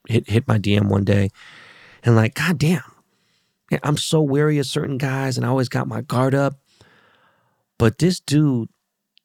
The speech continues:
like, low-key came out of nowhere. He was, he kept it one hundred with me, was really transparent about things, things I don't need to say, need to talk about here. Maybe there's, it's not much you could really research on him, right? But he made a lot of friends fast. And, you know, um,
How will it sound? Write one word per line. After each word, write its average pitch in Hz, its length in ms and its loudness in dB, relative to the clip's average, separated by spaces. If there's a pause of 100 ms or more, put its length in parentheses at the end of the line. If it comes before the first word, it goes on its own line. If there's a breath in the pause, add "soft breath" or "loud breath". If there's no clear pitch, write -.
(1080)
like, 117 260 0
low-key 123 540 0
came 127 260 -2
out 113 100 0
of 107 60 0
nowhere. 117 360 0
He 135 100 2
was, 185 120 0
he - 120 -8
kept - 320 -4
it - 80 -2
one 135 100 -4
hundred 110 200 2
with 107 100 2
me, 107 140 0
was 113 180 -6
really 117 260 0
transparent 104 480 0
about 101 240 0
things, 104 220 0 (280 loud breath)
things 110 200 2
I 110 60 0
don't 104 120 0
need 101 80 -2
to 90 80 -6
say, 113 280 -2
need 113 120 -2
to 107 80 -4
talk - 300 -4
about 110 220 -2
here. 113 220 0
Maybe 143 280 0
there's, 143 200 -4 (200 loud breath)
it's - 100 -10
not 254 160 0
much 254 200 -2
you 247 60 -8
could 285 120 -2
really 180 180 0
research 143 460 -2
on 104 120 0
him, 101 160 -4
right? 113 200 -2
But 117 160 0 (560 loud breath)
he 196 180 0
made 214 220 0
a 214 60 0
lot 208 140 0
of 185 80 -4
friends 190 260 -2
fast. 170 420 -2
And, 127 100 -2
you 117 220 -2
know, 113 180 0
um, 107 480 -2